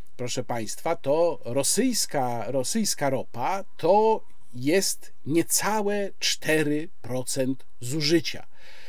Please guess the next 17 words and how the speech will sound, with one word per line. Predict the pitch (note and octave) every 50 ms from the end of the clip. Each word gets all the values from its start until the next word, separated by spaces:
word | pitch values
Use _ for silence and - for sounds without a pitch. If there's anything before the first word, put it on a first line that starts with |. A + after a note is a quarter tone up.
| - - -
A | - C#3+ D3
Wielka | C#3+ G3+ A#3 A3 - G3
Brytania | D#3+ E3 D#3 D3 - E3 F3 F3 E3+ C#3+
sama | - - - G#3+ C4 B3 F#3+ B2+ A2 G#2+
ma | A2+ A#2+ A#2 A2+ G#2+ G#2+ - - - -
złoża | - G#2+ - D#3 D#3 F3 E3+ D3 C#3+ C3+ C3+
ropy, | C3 A2+ G2+ - - D3 F3 A3 C4+ - - -
więc | - D3+ D3 - -
sama | - A3+ A3+ A3+ G#3 E3+ D3
ma | C#3+ C#3+ C#3 C3+ C3+ B2+ B2+ - - - - - - -
dużą | - A2+ A2+ E3 B3 B3+ G3 F3 D3 C#3
produkcję | - - C#3 C#3 C#3+ C#3+ C#3+ - - - - C#3+ D3
ropy | D3 A#2+ - - C#3+
własnej, | C3 D#3 G3 G3+ F#3+ - - - A#2 G#2+ G#2+
z | G#2+ A#2+
własnej | D#3+ F#3+ F3+ - - - C#3 A#2+ A2+ A2
ropy | G2+ F2 - - E3 F#3+ G#3+